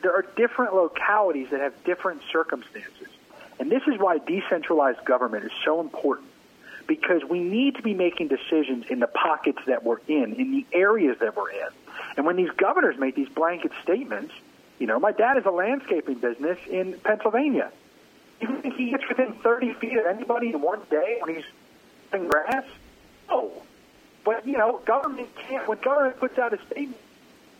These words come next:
what's essential and what's not, you gotta let people decide. And, and the, the, the other thing on this that I think is just insane is I think politicians are out of touch with how many people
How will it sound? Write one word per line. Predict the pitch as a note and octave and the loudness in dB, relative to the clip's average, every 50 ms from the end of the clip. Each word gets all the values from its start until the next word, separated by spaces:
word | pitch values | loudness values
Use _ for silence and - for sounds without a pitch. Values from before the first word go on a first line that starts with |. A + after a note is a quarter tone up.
| - - - - - - - - - - - - - - - - - - | -20 -20 -20 -20 -20 -20 -20 -20 -20 -20 -20 -20 -20 -20 -20 -20 -6 -2
what's | G3+ A3 - - | -2 -2 0 -2
essential | F#3 - - G#3 G#3 G3 - G3+ | -4 -2 -2 -4 -2 0 0 0
and | F#3+ F3+ | 0 2
what's | F#3 F3 - - - | 0 -2 -2 -4 -2
not, | - A#3+ C#4 B3 G#3 - - - - - - - - | 0 2 2 2 2 0 -6 -18 -20 -20 -20 -12 -10
you | G3+ - | -8 0
gotta | - C#4 D#4+ F4+ F4 D#4+ | 4 4 6 6 6 6
let | C#4 A3+ - - | 4 2 0 -2
people | - - A3+ - - E3+ C#3 | -4 -2 -2 2 2 2 2
decide. | B2+ A2 - - A#2 G#2+ G#2+ G2+ G#2 - - - - | 2 -2 -2 -2 0 0 0 0 -2 -6 -12 -2 0
And, | F#3+ G3 | 0 2
and | F#3+ G#3+ G#3+ A3 | 2 0 2 4
the, | A3+ A3 A3+ - | 2 2 4 2
the, | G#3+ F#3+ E3+ F#3+ | 0 0 2 0
the | G#3+ G3+ | 2 2
other | G#3+ D4+ G4+ G4+ | 4 4 4 2
thing | - - - G3+ F3 | 2 0 -2 0 2
on | E3+ D#3+ D3+ | 0 0 2
this | D3 D3 D3+ D3 - - - | 2 2 2 0 -2 -10 0
that | - E3+ D#3+ | 2 2 2
I | D#3 | 2
think | D#3 - B3+ C4 A#3+ - | 0 -2 -4 -2 0 0
is | D3 C3 - - - - - - - - - - - - - - - | 0 0 -2 -6 -20 -20 -20 -20 -20 -20 -20 -20 -20 -20 -16 -2 0
just | F#4+ F4+ - - | 0 0 2 0
insane | A#3 D#3+ C#3 - - G3+ G#3+ A3+ G3+ D#3 C#3 C3+ | -2 -2 -2 -6 -2 0 2 2 2 2 2 4
is | C3 C3 - - - - - - | 2 2 0 -2 -10 -10 -6 0
I | - G#3+ C4 | 2 0 2
think | - - F4 D#4+ - | 2 0 -2 0 0
politicians | - - A3+ G#3+ G3+ F#3+ D#3+ - - F3 E3+ - E3+ C#3+ B2 | 2 4 4 6 6 6 4 4 2 2 2 2 -2 0 2
are | B2+ B2 | 2 4
out | C3 C#3 D3 D3+ C#3 | 4 4 4 4 2
of | B2 - | 0 -2
touch | - - D3+ B2+ A2+ - - - - - - - - - - - - | -2 0 2 2 2 -2 -6 -8 -8 -14 -20 -20 -18 -20 -20 -4 -2
with | D#3+ D#3 - | -2 0 0
how | - - A3 A#3+ | 2 2 2 4
many | C4 C4+ B3+ A3+ | 2 2 0 0
people | - - - F#3 F3 - - C#3 A#2 A2 A2 - | -4 -4 -4 -2 -2 0 2 2 2 2 0 -4